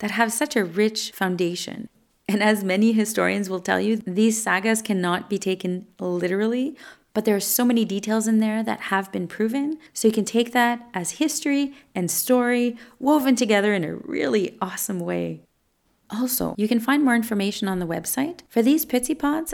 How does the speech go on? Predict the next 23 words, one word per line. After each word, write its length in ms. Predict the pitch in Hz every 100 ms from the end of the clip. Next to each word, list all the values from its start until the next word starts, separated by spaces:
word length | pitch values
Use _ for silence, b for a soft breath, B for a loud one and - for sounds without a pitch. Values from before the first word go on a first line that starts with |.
| -
I 120 | 214
put 260 | - 302
the 80 | 269
links 240 | 233 226 220
I 60 |
have 320 | 175 196 208
used. 520 | 180 175 202 302 - - b
There 140 | 240
are 120 | 240 226
so 380 | - - 247
many 200 | 240 226
more 480 | 220 202 196 190 196
things 400 | 190 - 185 190
I 140 | - 185
could 220 | - 196
have 120 | 175 -
added 560 | 175 180 185 180 180 -
or 160 | 185
maybe 420 | 185 202 226 220 196
I 80 |
could 200 | 185 -
have 140 | 185 160
referenced, 600 | 165 - 247 349 - -